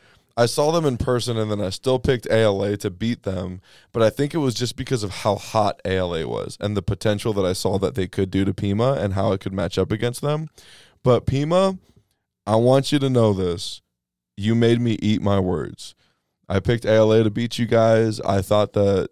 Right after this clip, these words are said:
I didn't think that you guys would make it to the conference championship. You guys made it to the conference championship and y'all handled business. And it is super cool to see a public school winning in the two A. I mean, my gosh. We'll get into this in a second,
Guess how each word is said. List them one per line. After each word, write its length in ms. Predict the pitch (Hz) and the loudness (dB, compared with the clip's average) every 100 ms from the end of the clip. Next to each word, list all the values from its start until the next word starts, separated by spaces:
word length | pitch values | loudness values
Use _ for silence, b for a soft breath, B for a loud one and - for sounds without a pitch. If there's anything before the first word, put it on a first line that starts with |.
| - | -2
I 100 | 95 | -2
didn't 380 | 92 - 110 113 | -2 -2 -2 0
think 240 | 113 117 | 0 0
that 100 | 117 | 0
you 160 | 87 110 | 0 0
guys 220 | 110 104 | 2 2
would 80 | 104 | 0
make 240 | 104 107 | 0 -2
it 80 | 113 | -6
to 80 | 107 | -8
the 100 | 98 | -6
conference 460 | - - 185 107 | -4 -4 -4 -8
championship. 800 | - 101 101 107 110 104 113 113 | -4 -4 -2 -4 -6 -2 -2 -2
You 160 | 101 110 | -4 0
guys 280 | 110 101 92 | 2 2 0
made 240 | 101 110 | 0 0
it 80 | 113 | 0
to 80 | 123 | -4
the 100 | 113 | -6
conference 420 | - 113 - 117 | -2 -4 -4 -8
championship 640 | - 120 113 120 107 113 | -4 -4 -4 -6 -6 -6
and 120 | 95 95 | -4 -2
y'all 180 | 101 | -2
handled 420 | 92 92 92 104 120 | -2 -4 -6 -8 -6
business. 560 | 90 90 98 92 87 b b b b | -6 -6 -4 -4 -6 b b b b
And 160 | 95 101 | -2 0
it 100 | 113 | 2
is 160 | 104 - | 0 -2
super 460 | - 135 127 120 | -2 0 2 0
cool 480 | - 123 110 95 95 101 | 0 2 2 2 -2 -8
to 100 | 110 | -10
see 200 | - 110 | -2 -2
a 80 | 95 | 2
public 360 | 120 113 120 | 2 2 -2
school 360 | 104 - 113 95 | -4 0 0 0
winning 480 | 101 110 107 92 90 | 2 2 2 -2 -2
in 160 | 101 | -2
the 100 | 104 | -2
two 380 | - - 131 127 | -2 4 6 8
A. 320 | 98 95 92 B B B - - - - - | 6 2 -2 B B B -16 -16 -16 -16 -2
I 80 | 143 | 4
mean, 220 | 139 135 | 6 6
my 300 | 131 135 120 110 | 6 4 2 2
gosh. 600 | 127 131 117 98 98 - - - - - - - - - - - - - | 4 6 4 2 -2 -8 -10 -12 -14 -14 -14 -14 -14 -14 -14 -14 -12 0
We'll 120 | 123 139 | 2 4
get 160 | 156 | 4
into 240 | 151 139 139 | 4 4 4
this 240 | 131 123 | 4 2
in 80 | 123 | 0
a 60 | |
second, 440 | 113 131 135 120 | 2 2 2 0